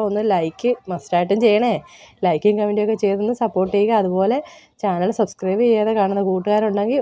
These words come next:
ഒന്ന് സബ്സ്ക്രൈബ് ചെയ്യുക. എന്നിട്ട് അടുത്തുള്ള ബെല്ലൈക്കൺ ഉണ്ടല്ലോ, ആ മണി നിൻ നിൻ, അതും കൂടെ ഒന്ന് നിൻ നിൻ വെച്ചേക്കണം കേട്ടോ. ആ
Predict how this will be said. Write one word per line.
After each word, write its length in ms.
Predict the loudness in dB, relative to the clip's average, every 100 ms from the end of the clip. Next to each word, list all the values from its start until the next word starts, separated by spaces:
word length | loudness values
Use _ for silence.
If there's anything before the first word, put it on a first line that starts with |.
| -2
ഒന്ന് 140 | 0 2
സബ്സ്ക്രൈബ് 460 | 0 -2 -4 -2 0 0
ചെയ്യുക. 240 | 0 -2 -6 -6
എന്നിട്ട് 220 | -4 0
അടുത്തുള്ള 320 | 0 2 0 2
ബെല്ലൈക്കൺ 400 | 2 4 2 2 2
ഉണ്ടല്ലോ, 320 | 2 0 0 -4 -14 -20 _ -4
ആ 60 | 0
മണി 160 | 2 2 2
നിൻ 120 | 2 4
നിൻ, 80 | 2 -2 -16 _ -4
അതും 140 | 0
കൂടെ 140 | 2 2
ഒന്ന് 120 | 2 0
നിൻ 120 | 0 0
നിൻ 100 | 0 0
വെച്ചേക്കണം 420 | 2 4 4 4
കേട്ടോ. 220 | 2 0 -4 -4
ആ 40 | -2